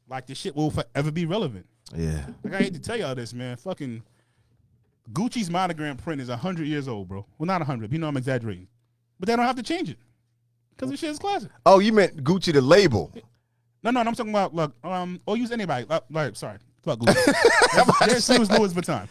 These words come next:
Speaker 2: I really
Speaker 1: Lu-,
Speaker 2: thought you were
Speaker 1: Louis,
Speaker 2: talking about
Speaker 1: Louis,
Speaker 2: Gucci.
Speaker 1: yeah, Louis
Speaker 2: Yeah.
Speaker 1: Vuitton as a, as a, as a designer. Like, their, their L V print.
Speaker 2: Yeah, I know nothing
Speaker 1: This
Speaker 2: about
Speaker 1: shit
Speaker 2: that.
Speaker 1: just gonna be ill forever because it's classic.
Speaker 2: Mm-hmm.
Speaker 1: You know what I mean? Like, you, like, how many trendy, like,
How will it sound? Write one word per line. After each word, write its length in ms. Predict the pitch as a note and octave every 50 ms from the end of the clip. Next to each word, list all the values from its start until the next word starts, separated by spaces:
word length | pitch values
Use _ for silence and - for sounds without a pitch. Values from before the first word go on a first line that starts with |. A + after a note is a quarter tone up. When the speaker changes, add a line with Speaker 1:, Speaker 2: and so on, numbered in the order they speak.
| - G#3 G#3 - -
Speaker 2:
I 100 | - F3
really 180 | F#3+ G#3 G#3 A3
Speaker 1:
Lu-, 60 | E3+
Speaker 2:
thought 40 | G3
you 0 |
were 40 | F#3
Speaker 1:
Louis, 120 | - B3+
Speaker 2:
talking 140 | F#3 F#3 E3 D#3+
about 40 | D3+ D3+
Speaker 1:
Louis, 220 | D#3 E3+ - -
Speaker 2:
Gucci. 80 | C#3 A#2+ A#2
Speaker 1:
yeah, 100 | E3 C#3+
Louis 260 | D#3 F#3+ A#3 A#3+ G#3 B2
Speaker 2:
Yeah. 60 | G#3
Speaker 1:
Vuitton 260 | B2 A2+ G#3 G3 F#3
as 140 | F3 D3+ D3+
a, 100 | D3+ B2
as 160 | C#3+ C#3+ C#3 C#3+
a, 280 | C#3 C3 B2 A#2+ A2+ A2
as 100 | B2 C3+
a 40 | C#3+
designer. 340 | C#3+ C3 C3 D3 C3+ A2 G2
Like, 180 | G2 A2+ A#2 -
their, 160 | - C#3+ C3+
their 240 | G#2+ A#2 D3 E3+ D#3 -
L 160 | D#3+ F3 F3+
V 180 | D#3 D3+ F3 D#3+
print. 220 | A#2+ - A#2+ G#2+ _ _ _ _ _ _ _ _ -
Speaker 2:
Yeah, 220 | G#2+ A2 F#2+ F#2+
I 40 | A2+
know 120 | A2 G#2+
nothing 260 | G#2+ G#2 G2+ F2+ G2 -
Speaker 1:
This 120 | A3 -
Speaker 2:
about 60 | -
Speaker 1:
shit 100 | - G#3 E3
Speaker 2:
that. 40 | F#3+
Speaker 1:
just 160 | G#3+ F3 F#3
gonna 220 | G3 G#3 G#3 G3+
be 120 | G3 G3+ G#3 -
ill 200 | G3+ G#3+ G#3+ G#3+
forever 440 | - - D#3 E3 G#3+ B3 A#3 E3+ B2
because 340 | A2+ A#2 - - D3 C#3 D3+
it's 100 | D3+ -
classic. 360 | - G3+ A#3 B3+ - - - _ _ _ A2+
Speaker 2:
Mm-hmm. 280 | A#2 A2 G#2 G#2+ G2 F2+ D#2 _ _ _ _ _ _ _ _ _ -
Speaker 1:
You 80 | D#3+
know 60 | E3+
what 100 | F3 F3
I 40 | F3+
mean? 220 | F#3+ G3+ G#3+ G3+ F#3+
Like, 220 | F#3 F3 E3+ D#3
you, 140 | F#3+ G3 E3+ _ _ -
like, 200 | - D#3+ E3+ - - - - -
how 180 | - - A3+ C4
many 160 | C4 C4+ C4+
trendy, 500 | C4 - - A3+ A3 A3 G#3+ G#3 G3+ F#3
like, 300 | F3 F3 E3 D#3+ D3+ -